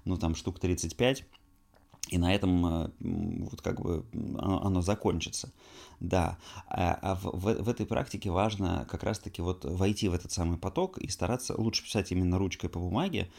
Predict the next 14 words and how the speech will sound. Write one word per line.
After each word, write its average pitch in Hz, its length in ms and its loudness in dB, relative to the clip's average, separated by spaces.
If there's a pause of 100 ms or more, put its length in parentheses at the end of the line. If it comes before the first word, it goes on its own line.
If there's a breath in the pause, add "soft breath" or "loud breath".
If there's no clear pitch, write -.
(220 loud breath)
Там, 82 180 2
м, 71 560 -4
британские 90 420 0
учёные 87 280 0
доказали, 87 360 0
что - 160 -8
так 90 180 -4
активируются - 600 -2
какие-то - 360 -8
дополнительные 87 580 -2
зоны 87 240 -2
мозга, 90 320 0
отвечающие 82 640 -6
за, 82 300 -4